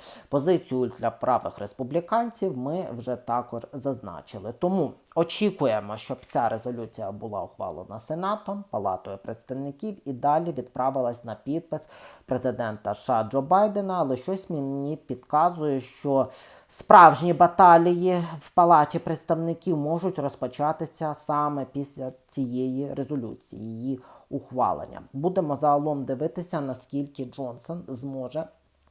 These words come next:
втримати свої позиції як спікер,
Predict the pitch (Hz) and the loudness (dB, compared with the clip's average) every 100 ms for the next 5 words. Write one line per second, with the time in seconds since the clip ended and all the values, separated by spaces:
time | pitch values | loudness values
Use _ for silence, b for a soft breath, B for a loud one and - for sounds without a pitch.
0 | _ - - - 147 139 123 123 - 135 | _ -20 -16 -6 -4 -4 -6 -8 -10 -10
1 | 120 117 127 123 185 190 - 170 135 113 | -8 -6 -6 -2 -4 -4 -2 -2 0 -4
2 | - - b b b - - 139 131 - | -4 -16 b b b -18 -6 -2 -2 -2
3 | 214 | -4